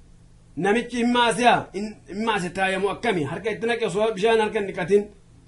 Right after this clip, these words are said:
أن النحية يو كجن تاتي، أن النحية للتعريف فهو آثم. دوغان كوني حرام الراد دوغا يو كجن تاتي نمتش إما أسيا تا.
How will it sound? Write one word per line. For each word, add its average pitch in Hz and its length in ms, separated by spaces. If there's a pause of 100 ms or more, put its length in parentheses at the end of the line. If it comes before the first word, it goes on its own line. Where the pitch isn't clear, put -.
(960)
أن 208 220
النحية 214 440
يو 233 400
كجن 226 440
تاتي، 226 300
أن 202 140
النحية 220 360
للتعريف 202 500
فهو 180 200
آثم. 170 280 (840)
دوغان 240 580
كوني 214 260
حرام 220 500
الراد 220 280
دوغا 185 280
يو 220 160
كجن 208 280
تاتي 233 240
نمتش 208 280
إما 190 160
أسيا 151 140
تا. 131 260